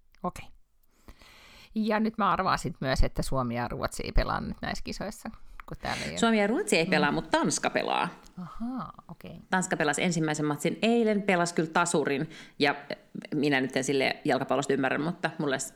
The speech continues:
Speaker 2: sitten kerrottiin, että ei ehkä pelannut niin hyvin kuin oli voisu-, voinut kuvitella, että,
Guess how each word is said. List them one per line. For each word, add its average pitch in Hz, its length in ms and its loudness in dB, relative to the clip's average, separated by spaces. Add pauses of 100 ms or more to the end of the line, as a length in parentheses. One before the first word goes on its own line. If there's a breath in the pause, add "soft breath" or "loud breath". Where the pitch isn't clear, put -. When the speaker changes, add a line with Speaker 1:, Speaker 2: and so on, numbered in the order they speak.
(140)
Speaker 2:
sitten - 400 -4
kerrottiin, 143 460 -2
että - 300 -4
ei 143 220 4
ehkä 143 240 -2
pelannut 135 400 2
niin 143 220 2
hyvin 143 240 2
kuin 120 160 -2
oli 123 180 0
voisu-, - 260 -4
voinut 131 200 -2
kuvitella, 135 600 0
että, - 240 -6